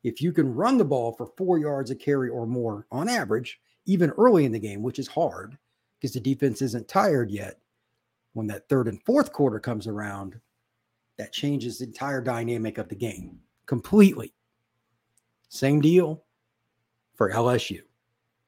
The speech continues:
Which offensive line, and they are both extremely experienced. L S U brings back everybody. Florida State has an incredibly talented line. Uh, if I had to guess, the most talented guy in the game will be the left tackle for Florida, or for L S U.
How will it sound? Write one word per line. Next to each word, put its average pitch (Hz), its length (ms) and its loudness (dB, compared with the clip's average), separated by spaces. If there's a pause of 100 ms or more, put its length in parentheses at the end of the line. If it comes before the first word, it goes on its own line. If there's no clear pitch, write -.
(280)
Which 165 320 4
offensive 175 500 2
line, 123 220 0
and 110 100 -2
they 143 60 6
are 113 160 4
both 120 340 -2
extremely 147 800 2
experienced. 104 400 -6
L 135 140 0
S 135 120 -2
U 151 80 0
brings 135 280 0
back 139 260 -4
everybody. 131 640 -2 (380)
Florida 160 320 2
State 151 480 2 (640)
has 139 580 -2
an 127 120 -2
incredibly 143 500 2
talented 131 420 -2
line. 120 540 -4 (540)
Uh, 107 220 -6
if - 40 -14
I 113 80 -2
had 147 180 -2
to 131 60 -2
guess, 135 280 0
the 123 100 -4
most 123 260 -4
talented 143 440 -2
guy 123 340 -4
in 135 180 -2
the 123 80 0
game 131 320 -2
will 120 120 -2
be 117 120 -4
the 107 100 -4
left 120 240 -4
tackle 120 380 -6
for 110 160 -8
Florida, 120 400 -4
or 117 100 -2
for 104 220 -8
L 131 120 2
S 117 200 -4
U. 123 280 -2